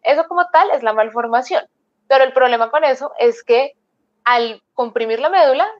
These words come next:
esta se llena de líquido y al llenarse empieza a acumularse el líquido porque no puede salir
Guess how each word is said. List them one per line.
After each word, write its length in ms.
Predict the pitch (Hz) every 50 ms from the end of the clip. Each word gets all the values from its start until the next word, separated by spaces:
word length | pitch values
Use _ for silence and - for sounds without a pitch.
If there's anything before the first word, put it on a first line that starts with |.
| _
esta 240 | - 208 - - 214
se 140 | 214 240 233
llena 280 | 226 226 208 208 196 196
de 80 | 240
líquido 440 | 262 262 247 - 226 208 240 - - _ _ _ _ _ _ _ _ _ _ _ _ _ _ _ _ _ _ _ _ _ -
y 100 | 240 233
al 140 | 226 226
llenarse 420 | 220 226 220 208 196 202 214 226 262
empieza 380 | 262 240 240 220 220 220 226
a 140 | 254 - 240
acumularse 640 | 254 - 269 247 240 240 240 247 226 220 226 - 247
el 100 | 285 320
líquido 400 | 320 294 - - 233 233 285 349
porque 200 | - 262 240 214
no 120 | 202 190 190
puede 220 | - 202 214 233
salir 380 | - 311 320 339 339 339 _